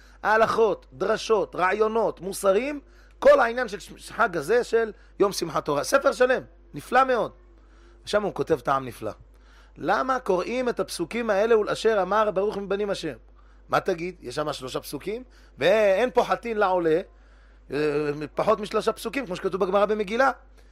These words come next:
אומר, טוב, נ-, נ-, ניקח שלושה פסוקים אחרים, מה, או שנחזור כל פעם חלילה. מי וזאת הברכה? במאמר מוסגר תדעו לכם שכשעולים לתורה, קודם כל יעלו חמישה עולים. קודם כל לעלות את החמישה עולים, לפני כולם.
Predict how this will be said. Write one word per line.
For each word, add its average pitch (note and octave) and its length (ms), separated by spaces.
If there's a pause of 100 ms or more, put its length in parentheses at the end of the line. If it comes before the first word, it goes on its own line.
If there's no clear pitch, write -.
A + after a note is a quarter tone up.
(480)
אומר, G#2 160
טוב, E3+ 260
נ-, E3 100
נ-, A3+ 320
ניקח C#4 300
שלושה F3+ 220
פסוקים A#3+ 320
אחרים, B3 480
מה, G3+ 240 (100)
או B3 140
שנחזור B3 480
כל C4 140
פעם B3+ 180
חלילה. A3 340 (460)
מי - 180
וזאת B3+ 260
הברכה? F#3 380 (460)
במאמר D3+ 320
מוסגר G#3+ 280
תדעו G3 220
לכם F#3 240
שכשעולים F3 460
לתורה, G3 320
קודם A#3 280
כל C#4 180
יעלו A#3 200
חמישה F3 320
עולים. B2+ 280 (760)
קודם A#3 540
כל A#3 260
לעלות G#3 400
את G#3+ 120
החמישה F#3 420
עולים, F#3+ 340
לפני G#3+ 300
כולם. C#4 800